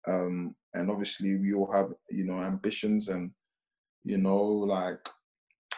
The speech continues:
you know, the transition in my career has been, has been major. So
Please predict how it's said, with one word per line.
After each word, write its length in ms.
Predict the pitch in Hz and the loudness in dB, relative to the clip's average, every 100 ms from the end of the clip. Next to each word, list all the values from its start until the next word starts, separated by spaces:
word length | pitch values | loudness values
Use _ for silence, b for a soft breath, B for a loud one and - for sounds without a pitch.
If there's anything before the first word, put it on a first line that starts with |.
| - 113 | -4 0
you 80 | |
know, 100 | 101 | 2
the 80 | 95 | 0
transition 640 | 92 95 98 101 - 98 95 | 0 0 0 -2 -2 2 2
in 60 | |
my 80 | 92 | 0
career 460 | - 98 104 101 98 | 0 4 6 6 6
has 180 | 92 | 2
been, 420 | - 95 95 90 - _ _ _ _ 98 | -2 0 0 -2 -8 _ _ _ _ -8
has 120 | 95 | -6
been 400 | - 95 98 98 | -2 0 2 2
major. 240 | 117 98 | 2 0
So 320 | 98 95 90 | 0 0 -2